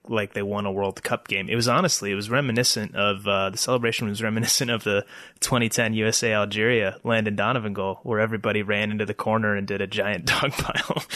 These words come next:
It's pretty much that same thing, except the Quakes added on a trainer, you know, spraying the magic spray i-, in kind of a simulation of a flare or a smoke bomb.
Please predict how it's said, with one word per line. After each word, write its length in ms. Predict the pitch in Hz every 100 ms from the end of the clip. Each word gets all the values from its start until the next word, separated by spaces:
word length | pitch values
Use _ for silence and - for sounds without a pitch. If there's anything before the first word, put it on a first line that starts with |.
| -
It's 260 | 226 139 -
pretty 220 | - 190
much 200 | 131 -
that 180 | 131 120
same 280 | - 120 110
thing, 320 | 135 131 113
except 680 | - - - 156 135 - - - - -
the 100 | -
Quakes 420 | 117 - 127 151 -
added 280 | 110 104
on 420 | 107 120 107 98 98 - - -
a 120 | 104
trainer, 580 | - 123 120 110 104 - - _ _ _
you 140 | 113
know, 240 | 101 95 92
spraying 600 | - - 123 117 113 113
the 80 | 101
magic 380 | 104 110 110 -
spray 540 | - 107 101 98 - -
i-, 160 | - -
in 220 | 110 101
kind 220 | - 107
of 80 | 101
a 60 |
simulation 720 | - - 110 107 107 104 -
of 120 | 98 98
a 60 |
flare 560 | - - 104 110 101 -
or 140 | 101 101
a 60 |
smoke 440 | - - 107 104 -
bomb. 340 | 101 95 -